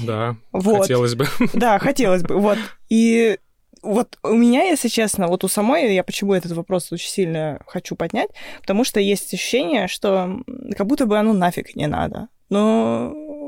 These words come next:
Speaker 2: вот прям именно в том понимании, в котором его вот мы сейчас, э, видим там, да, у,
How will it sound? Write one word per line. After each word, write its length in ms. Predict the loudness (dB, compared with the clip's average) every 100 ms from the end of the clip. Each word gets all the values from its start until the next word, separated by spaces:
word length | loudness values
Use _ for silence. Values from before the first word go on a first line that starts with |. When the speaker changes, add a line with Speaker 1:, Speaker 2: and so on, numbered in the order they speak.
| -4
Speaker 2:
вот 180 | -2 0
прям 240 | 0 2
именно 380 | 4 4 4 4
в 100 | 0
том 280 | 0 4 4
понимании, 480 | 4 2 0 0 -2
в 60 | -2
котором 420 | -2 0 2 0
его 400 | 0 0 2 2
вот 180 | 0 -2
мы 100 | -4
сейчас, 500 | -2 -4 -4 -4 -6 -6
э, 160 | -6
видим 340 | -4 -4 -4 -8
там, 240 | -10 -8
да, 320 | -6 -4 -4
у, 320 | -6 -8 -12